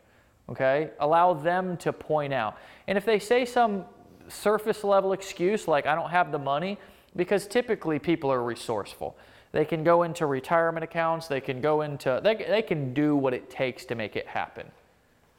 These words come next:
"Okay, so you're telling me that it's the money, but my guess is, is that over the last thirty days, you've probably spent this much or more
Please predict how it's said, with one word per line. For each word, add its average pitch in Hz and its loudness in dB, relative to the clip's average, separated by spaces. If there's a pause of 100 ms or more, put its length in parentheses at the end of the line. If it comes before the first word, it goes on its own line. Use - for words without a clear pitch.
(280)
"Okay, 147 0
so 139 2 (420)
you're 151 0
telling 190 2
me 180 -2
that 151 2
it's 147 -6
the 143 -2
money, 143 0
but 123 -4
my 165 2
guess 156 0
is, 131 -2
is 123 -4
that 127 0
over 135 0
the 127 -2
last 127 2
thirty 139 -2
days, 131 -2
you've 131 -6
probably 151 0
spent 139 -2
this 147 0
much 139 -4
or 127 0
more 123 0